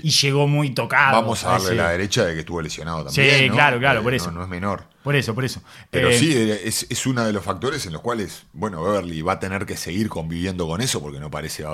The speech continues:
Speaker 2: haber público, eh, en el próximo,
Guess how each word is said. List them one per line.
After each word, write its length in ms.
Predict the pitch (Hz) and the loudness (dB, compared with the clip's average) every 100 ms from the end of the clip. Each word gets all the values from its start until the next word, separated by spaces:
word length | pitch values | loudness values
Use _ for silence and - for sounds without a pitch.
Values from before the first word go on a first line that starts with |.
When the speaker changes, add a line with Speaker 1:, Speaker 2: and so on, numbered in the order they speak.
| 78 | -6
Speaker 2:
haber 220 | 71 - - - - _ _ | -6 -12 -20 -20 -20 _ _
público, 720 | 104 85 80 80 82 82 - - | -8 -6 -6 -8 -8 -10 -12 -12
eh, 380 | 78 71 67 67 | -10 -8 -10 -10
en 80 | 65 | -10
el 180 | 64 | -12
próximo, 840 | 65 76 76 - 71 67 64 64 | -10 -8 -8 -10 -10 -10 -12 -16